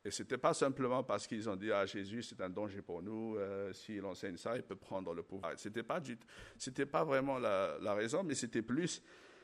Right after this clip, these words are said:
parce que eux, ils voyaient tout par le, le moyen de la loi, et la loi, justement, était très claire dans ces domaines. Si on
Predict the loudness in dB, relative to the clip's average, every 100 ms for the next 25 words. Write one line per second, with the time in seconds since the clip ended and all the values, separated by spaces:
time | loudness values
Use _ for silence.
0 | -20 _ _ 8 8 6 4 6 4 2
1 | -4 6 10 10 10 8 8 4 0 -2
2 | 4 6 6 4 -4 -2 0 2 0 0
3 | 2 2 2 2 2 2 2 2 2 2
4 | 2 2 4 4 4 2 -2 _ -10 -6
5 | 0 0 2 2 2 0 0 0 2 2
6 | 2 0 -6 -2 -2 -2 -2 -2 -2 -2
7 | 0 2 2 0